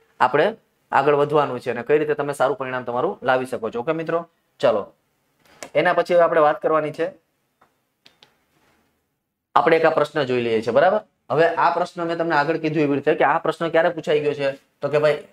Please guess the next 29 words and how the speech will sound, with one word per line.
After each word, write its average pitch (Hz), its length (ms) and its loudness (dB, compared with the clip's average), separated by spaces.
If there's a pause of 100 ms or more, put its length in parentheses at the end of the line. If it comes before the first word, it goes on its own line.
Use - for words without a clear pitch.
અ, 127 160 4
વીસ 147 300 -2
આઠ 147 200 0
બે 147 160 6
હજાર 147 180 4
સત્તર, 113 380 -2 (320)
બરાબર? 175 260 4 (520)
જે 139 100 2
બે 143 140 4
હજાર 147 140 4
સત્તર 143 300 0
ની 147 100 0
exam 147 320 0
ગઈ, 170 120 4
એની 156 260 -4
અંદર 147 160 -4
આ 135 60 0
પ્રશ્ન 135 300 -6
પૂછાઈ 131 320 -2
ગયો 98 140 -2
છે. 95 120 -4 (320)
તો 151 360 4
આપણા 156 240 2
માટે 151 460 0 (680)
આ 143 80 4
પ્રશ્ન 147 300 -2
જો 139 200 4
અગત્યનો 143 500 2
છે. 107 160 -6